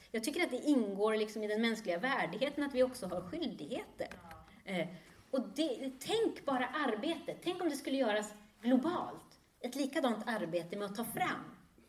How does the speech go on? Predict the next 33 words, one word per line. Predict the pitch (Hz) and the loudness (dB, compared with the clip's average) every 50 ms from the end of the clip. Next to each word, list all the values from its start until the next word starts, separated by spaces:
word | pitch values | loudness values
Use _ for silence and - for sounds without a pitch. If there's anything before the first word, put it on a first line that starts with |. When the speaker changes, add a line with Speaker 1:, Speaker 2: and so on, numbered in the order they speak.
| - _ _ _ - - - - | -20 _ _ _ -20 -18 -12 -10
Speaker 1:
vilka | 269 269 302 277 | -8 -6 -6 -6
skyldigheter | 277 - 311 277 247 208 214 233 226 - 254 | -4 -4 -2 -2 -2 -2 -2 -2 -2 -2 -2
vi | 226 220 214 | -2 -2 -4
som | 220 233 208 | -4 -4 -4
människor | 226 277 311 254 180 202 233 - 392 403 - - | -4 -4 -4 -6 -6 -8 -8 -8 -6 -8 -8 -8
har. | - - - - - _ _ _ _ _ _ _ _ _ _ _ - 175 | -10 -12 -14 -16 -20 _ _ _ _ _ _ _ _ _ _ _ -6 -6
Eh, | 160 147 - - - - - _ _ - - - _ _ | -6 -6 -8 -12 -20 -20 -20 _ _ -20 -20 -20 _ _
det | - 254 254 | 6 6 6
skulle, | 254 - - 277 269 - - | 6 4 0 0 0 0 0
alltså, | 240 247 254 | 0 0 2
bara | 240 240 254 240 254 262 | 6 8 10 10 10 8
arbete | 302 311 311 254 254 254 254 | 6 6 8 8 6 6 6
som | 247 - 262 | 2 2 0
skulle | 254 - 254 240 240 | 0 4 4 6 6
leda | 240 247 240 240 | 6 6 4 2
fram | 240 - - 320 359 392 359 285 269 - | 0 2 0 2 2 2 2 0 0 0
till | 233 180 | -2 0
det, | 180 180 | 2 2
om | 190 202 | 0 0
man | 214 214 | 0 0
tittar | 247 226 - - | 0 0 0 0
på | - 208 | 0 2
det | 214 | 2
arbete | 208 190 190 190 - | 2 2 0 -2 -8
som | - 202 | -6 -4
ledde | 208 202 196 196 | -2 -2 -2 -2
fram | - 214 196 185 185 180 | -2 0 0 0 -2 -4
till | - 185 | -6 -6
dokument | 190 175 185 196 196 190 180 190 | -8 -6 -6 -6 -8 -8 -8 -8
om | 190 | -8
de | 190 | -8
mänskliga | 202 196 196 196 - 196 220 | -8 -8 -10 -10 -10 -10 -10
rättigheterna, | 233 226 - 247 247 330 339 - - - | -10 -8 -8 -8 -6 -6 -8 -8 -10 -12